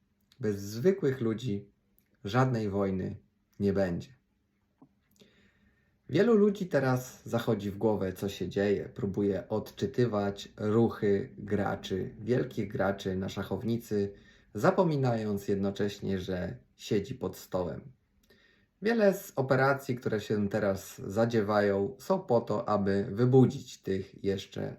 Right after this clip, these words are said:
rokujących. Ale jeżeli ty już nie potrzebujesz utwierdzać się w przekonaniu, to wiedz, że nadchodzi czas działania.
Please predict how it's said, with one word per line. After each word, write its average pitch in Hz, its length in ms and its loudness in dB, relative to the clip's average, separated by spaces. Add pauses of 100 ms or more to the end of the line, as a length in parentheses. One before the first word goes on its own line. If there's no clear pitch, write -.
rokujących. 98 1000 -4 (520)
Ale 127 200 2
jeżeli 190 440 0
ty 160 160 -2
już 151 500 -2
nie 135 100 2
potrzebujesz - 880 -2
utwierdzać 120 680 0
się 101 400 -2 (200)
w - 80 -20
przekonaniu, 104 840 -4
to 117 520 -2
wiedz, 113 360 0 (180)
że 127 200 0
nadchodzi 104 800 -4
czas 98 520 -8 (600)
działania. 147 580 -2